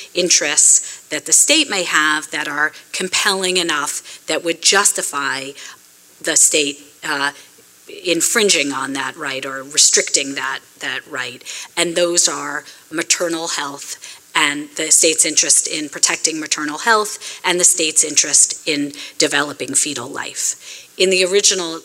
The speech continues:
case of Roe, the court, uh, set out a very rule-like, to talk about Professor Gilbert's rules versus standards,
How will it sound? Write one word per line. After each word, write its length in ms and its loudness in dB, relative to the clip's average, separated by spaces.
case 280 4
of 400 -6
Roe, 460 4
the 100 2
court, 440 2
uh, 280 0
set 260 4
out 240 2
a 60 -4
very 460 -2
rule-like, 880 -2
to 360 -4
talk 200 -2
about 220 -6
Professor 320 0
Gilbert's 540 -2
rules 360 0
versus 380 0
standards, 640 0